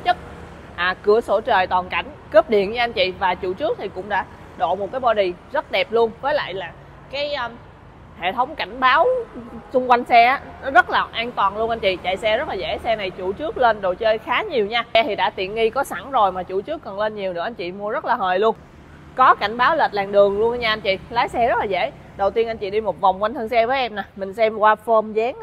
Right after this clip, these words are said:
nè, độ bóng nước sơn nào còn như thế nào. Mang cái màu bạc còn bóng loáng nè anh chị. Đó, quanh xe nè, dập nổi, dập lặn, dập nổi thẳng tắp luôn. Dán phim che mưa, ốp tay nắm cửa. Nói chung là phụ kiện là xe này chủ trước lên khá nhiều.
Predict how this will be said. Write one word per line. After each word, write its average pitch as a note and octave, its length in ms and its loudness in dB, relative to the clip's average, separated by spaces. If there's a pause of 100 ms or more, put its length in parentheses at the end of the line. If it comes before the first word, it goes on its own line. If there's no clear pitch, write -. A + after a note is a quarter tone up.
nè, A3+ 100 -2
độ E3+ 180 2
bóng A#3 240 -2
nước D#4+ 120 -14
sơn A3+ 280 0
nào F#3 100 -8
còn F3 180 -6
như G3 100 -10
thế C4 120 -10
nào. B3 220 -4 (300)
Mang G#3+ 260 -4
cái C4+ 120 -8
màu A#3+ 160 -2
bạc E3+ 280 -2
còn F#3 220 -12
bóng A#3+ 200 -6
loáng E4 180 -10
nè B4 160 -8
anh G3 120 -6
chị. F#3 160 -4 (320)
Đó, G3+ 220 -2
quanh G#3+ 300 0
xe G3+ 240 -2
nè, F#3 100 -10 (160)
dập F3 140 -6 (120)
nổi, F3+ 380 -6 (140)
dập F3 260 -8 (140)
lặn, F3 300 -8
dập F3+ 160 -6
nổi E3+ 260 -6
thẳng G#3+ 200 -16
tắp D4 240 -6
luôn. A3+ 180 2 (300)
Dán G#3+ 220 -4
phim A#3+ 320 2
che A#3 140 -2
mưa, A3+ 360 2
ốp C#4+ 220 -2
tay A3 160 -2
nắm B3+ 160 -14
cửa. G3 260 0 (220)
Nói A#3+ 80 -10
chung A#3 220 -2
là F#3 100 -4
phụ F3+ 260 -6
kiện F3 240 -6
là F#3 100 -6
xe G#3+ 200 -2
này F#3 140 -8
chủ F3 180 -6
trước D4 220 -10
lên A3 280 -4
khá C4 200 -8
nhiều. A#3 260 2